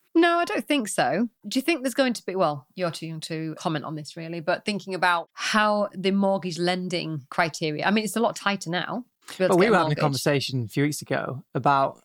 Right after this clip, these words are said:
Speaker 2: how you used to just tell the mortgage company what you earned
Speaker 1: <laughs>
Speaker 2: and then signed it off.
Speaker 1: Which
Speaker 2: Whereas
Speaker 1: we were a bit
Speaker 2: it's a,
Speaker 1: shocked about, weren't you?
Speaker 2: it's a bit,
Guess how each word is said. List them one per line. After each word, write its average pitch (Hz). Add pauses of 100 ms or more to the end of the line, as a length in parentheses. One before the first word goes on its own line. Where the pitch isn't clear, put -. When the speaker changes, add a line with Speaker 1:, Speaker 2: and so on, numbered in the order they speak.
Speaker 2:
how 135
you 139
used 139
to 131
just 120
tell 151
the 147
mortgage 131
company 131
what 123
you 131
earned 120 (480)
Speaker 1:
<laughs> -
Speaker 2:
and 139
then 143
signed 147
it 147
off. 156 (400)
Speaker 1:
Which 233
Speaker 2:
Whereas 143
Speaker 1:
we -
were -
a -
bit 202
Speaker 2:
it's 160
a, 147
Speaker 1:
shocked -
about, 185
weren't 190
you? 170
Speaker 2:
it's 175
a -
bit, 165